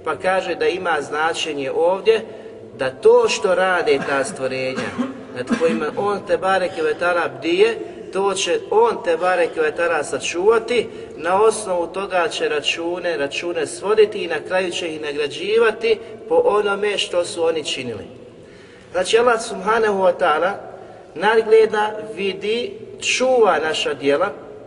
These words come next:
čuva naša djela, zatim na osnovu tih djela će obračun svoditi na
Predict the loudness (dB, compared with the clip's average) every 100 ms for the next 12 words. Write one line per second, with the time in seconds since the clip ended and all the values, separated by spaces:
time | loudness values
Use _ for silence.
0 | -16 -10 2 4 4 2 -2 0 0 0
1 | -2 -4 -6 -14 -16 -10 0 2 2 -2
2 | -2 0 0 0 -4 -4 -6 -8 -8 -8
3 | -4 0 0 0 -2 -2 -2 -4 -6 -10
4 | -6 -4 -4 -6 -10